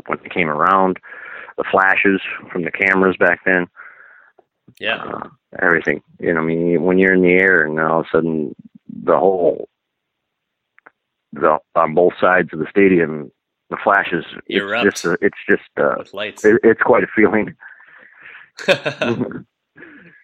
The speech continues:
Speaker 1: <laughs>
Speaker 2: That's really cool, man. Like, I, I can tell that it, it, it brings back some super fun memories for you. Um, you'd mentioned amateur days, and this is something that we don't see at Supercross anymore,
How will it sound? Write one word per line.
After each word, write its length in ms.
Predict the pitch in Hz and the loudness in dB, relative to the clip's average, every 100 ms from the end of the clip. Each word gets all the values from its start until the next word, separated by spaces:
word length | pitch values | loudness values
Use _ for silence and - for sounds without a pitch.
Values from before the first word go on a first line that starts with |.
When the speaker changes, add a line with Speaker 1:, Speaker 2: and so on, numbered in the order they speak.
| _ _ _ _ | _ _ _ _
Speaker 1:
<laughs> 0 | |
Speaker 2:
That's 560 | - - 165 113 135 - | 0 4 4 2 -6 -8
really 260 | 107 113 | -6 -6
cool, 300 | 107 131 131 | -6 -10 -8
man. 360 | 107 101 101 98 | -4 -4 -4 -6
Like, 240 | 110 104 110 | -8 -6 -4
I, 300 | 107 104 113 | -4 -4 -4
I 40 | |
can 160 | 120 110 | -6 -2
tell 200 | 127 127 | -2 -2
that 120 | 110 | -6
it, 220 | 107 107 | -8 -10
it, 200 | 104 104 | -14 -14
it 160 | 110 107 | -16 -12
brings 200 | 117 113 | -12 -8
back 260 | 110 110 | -8 -8
some 280 | - 104 98 - | -8 -14 -14 -16
super 420 | - 151 139 107 | -14 -12 -14 -14
fun 340 | - 107 104 | -10 -8 -8
memories 380 | 107 127 110 - | -8 -8 -10 -12
for 200 | 117 113 | -10 -8
you. 280 | 110 107 - | -8 -10 -12
Um, 440 | 113 113 110 113 113 | -6 -6 -6 -8 -10
you'd 180 | 143 156 | -8 -4
mentioned 360 | 254 240 147 | -4 -4 -6
amateur 400 | 135 160 160 - | 0 0 0 -6
days, 380 | 110 117 113 107 | -2 0 0 -4
and 240 | 113 110 127 | -8 -8 -10
this 100 | 160 | -10
is 140 | 147 | -6
something 240 | 156 143 | -4 -4
that 80 | 123 | -8
we 100 | 107 | -6
don't 220 | 110 147 | -6 -6
see 160 | - 120 | -6 -8
at 80 | 98 | -8
Supercross 520 | 135 131 - 107 104 | -12 -14 -8 -8 -8
anymore, 500 | 104 98 131 123 | -12 -10 -4 -4